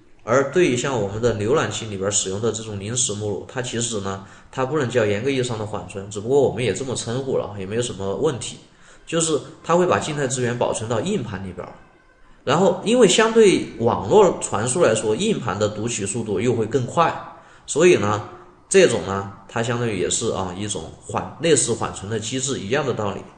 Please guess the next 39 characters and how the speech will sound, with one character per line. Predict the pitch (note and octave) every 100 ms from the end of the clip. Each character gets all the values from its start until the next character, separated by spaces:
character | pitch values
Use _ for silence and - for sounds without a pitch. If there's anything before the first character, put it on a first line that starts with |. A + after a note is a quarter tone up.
| - - - A#2
我 | B2
们 | B2+ F3
用 | G3+ F#3+
内 | B3+ E3
存 | - G#2+
来 | G#2
做 | G2+ B2
缓 | - F#2
存， | G2 F#2+ G2+
原 | G#2+ A#2
因 | C#3 C3
呢， | A#2+ A#2+
是 | B2 - A#2
因 | A#2+ A#2+
为 | A2+ - - - _ _
咱 | - G#2+ A2+
们 | C#3+
的 | C#3+ G2+ - -
内 | F3+ A3+ A#2+
存 | - - - - _ - - - -
相 | - D#3+ D#3+
对 | D#3+ D3 -
硬 | F3 F#3+ B2
盘 | - G2
来 | E2+
说， | F2+ - E2+ -
它 | - - F#3+
的 | G3+ A2+
处 | - A#2
理 | G2+
速 | - A2
度 | G2+ A2
又 | D3
要 | A2+
比 | G2+
硬 | C#3 F3
盘 | B2+ - -
更 | G2+
快， | F#2+ G#2